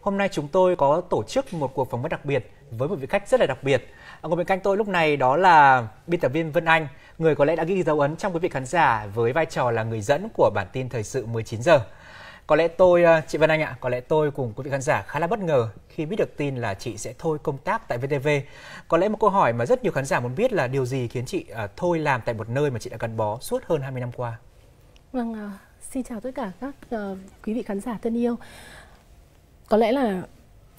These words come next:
Speaker 2: chưa bao giờ mà tôi ngồi trong trường quay lại có một cái cảm giác như, như, như lúc này. À, mặc dù là hai mươi năm qua thì cũng đã gắn bó với trường quay, gắn bó với ống kính và với cả khán giả rồi. Ờ, một cái quyết định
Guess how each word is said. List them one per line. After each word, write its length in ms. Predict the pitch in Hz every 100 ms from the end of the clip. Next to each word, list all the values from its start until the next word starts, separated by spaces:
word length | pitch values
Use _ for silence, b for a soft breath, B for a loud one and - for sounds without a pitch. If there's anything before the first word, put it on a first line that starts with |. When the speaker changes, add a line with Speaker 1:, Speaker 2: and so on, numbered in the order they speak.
| b b b b b _ - _ - - -
Speaker 2:
chưa 100 | 294
bao 120 | 262
giờ 140 | 226
mà 120 | 190
tôi 180 | 175 226
ngồi 140 | 220 175
trong 140 | 226
trường 140 | 202
quay 240 | 180 196 190
lại 360 | 170 - 185 175
có 100 | 196
một 60 |
cái 100 | 208
cảm 140 | 196 175
giác 200 | 208 262
như, 140 | 226 185 -
như, 140 | 220 233
như 340 | 208 202 220
lúc 120 | 254
này. 180 | 262 196 - B B B B B -
À, 100 | 185 175
mặc 140 | 180
dù 100 | 175
là 100 | 170
hai 160 | 170 240
mươi 80 | 226
năm 160 | 226
qua 260 | 220 220 202
thì 100 | 180
cũng 220 | 175 175
đã 440 | 208 160 226 233 214
gắn 160 | 196 196
bó 140 | 180
với 100 | 220
trường 180 | 233 180
quay, 320 | 214 208 202
gắn 160 | 180 180
bó 140 | 180
với 100 | 185
ống 140 | 180 220
kính 360 | 202 190 233 B B B -
và 260 | 190 170 156
với 80 | 196
cả 100 | 190
khán 200 | 180 185
giả 180 | 214 160
rồi. 140 | 165 - B B B -
Ờ, 400 | - 170 160 160 165 - - - - -
một 120 | 202
cái 100 | 196
quyết 120 | 269
định 540 | 285 - 190 180 175